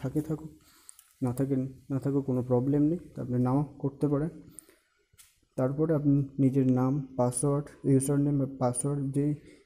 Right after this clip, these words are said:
ইউজার নেমটা দেবেন সেটা আপনার নাম দেবেন, আর পাসওয়ার্ডটা দেবেন একটা বড় হাতের অক্ষর দেবেন, তারপরে একটা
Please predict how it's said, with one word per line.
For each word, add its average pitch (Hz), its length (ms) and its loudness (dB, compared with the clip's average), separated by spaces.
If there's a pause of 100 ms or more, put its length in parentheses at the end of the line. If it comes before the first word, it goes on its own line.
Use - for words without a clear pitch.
(120)
ইউজার 151 340 4
নেমটা 175 260 4 (100)
দেবেন 139 200 2 (420)
সেটা 139 200 -2
আপনার 135 260 4
নাম 135 100 2 (100)
দেবেন, 147 240 0
আর 123 60 -6 (100)
পাসওয়ার্ডটা 156 560 0
দেবেন 156 180 4 (580)
একটা - 220 -6 (2500)
বড় 131 260 0
হাতের 143 240 2
অক্ষর 147 300 -4
দেবেন, 151 180 -2 (360)
তারপরে 131 320 -2
একটা 127 200 -4